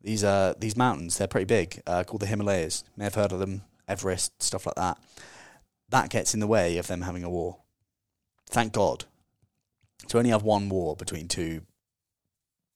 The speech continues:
like, pretty big countries is, is kind of impressive. Now, I am conscious that I'm waffling here.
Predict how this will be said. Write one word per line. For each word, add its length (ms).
like, 220
pretty 260
big 340
countries 720
is, 380
is 180
kind 220
of 80
impressive. 600
Now, 80
I 60
am 180
conscious 640
that 140
I'm 260
waffling 360
here. 180